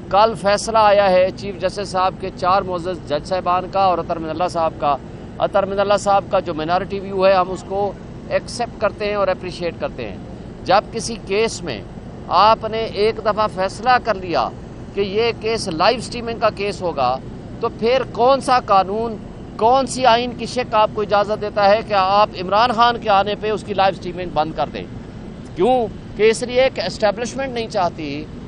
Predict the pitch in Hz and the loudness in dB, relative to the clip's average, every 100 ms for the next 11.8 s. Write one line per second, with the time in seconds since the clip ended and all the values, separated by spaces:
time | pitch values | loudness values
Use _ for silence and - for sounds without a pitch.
0 | - 180 190 233 240 220 214 269 277 269 | -6 -4 -4 2 6 6 4 -2 0 0
1 | 285 233 220 190 175 156 123 123 - - | -2 -4 2 2 0 -6 -8 -8 -12 -14
2 | - 220 220 220 233 226 202 233 240 - | -4 -2 0 2 2 2 2 2 0 -6
3 | 240 - 208 - 170 214 254 262 247 - | -10 -6 -6 -6 -8 -8 -4 -2 -2 -2
4 | 208 - 240 262 196 214 165 160 170 - | -6 -6 -8 -8 -2 2 2 0 -6 -12
5 | - - - 143 196 220 208 214 190 202 | -14 -14 -14 0 6 6 4 -4 -6 -6
6 | 196 262 220 202 147 - - - - 202 | -4 -6 -2 -2 -4 -10 -14 -4 2 4
7 | 233 220 208 220 - 196 175 175 127 92 | 4 2 0 -2 -4 -6 -8 -10 -8 -10
8 | - - - - - - - - - - | -12 -16 -14 -16 -14 -16 -14 -14 -14 -10
9 | - 165 170 208 208 208 226 208 180 165 | 2 2 6 2 8 8 8 8 6 4
10 | - - - 220 214 190 214 214 202 202 | -6 -12 -4 -2 0 4 4 6 4 4
11 | 196 190 175 170 - 165 139 98 | 0 -2 -2 -6 -4 -6 -6 -8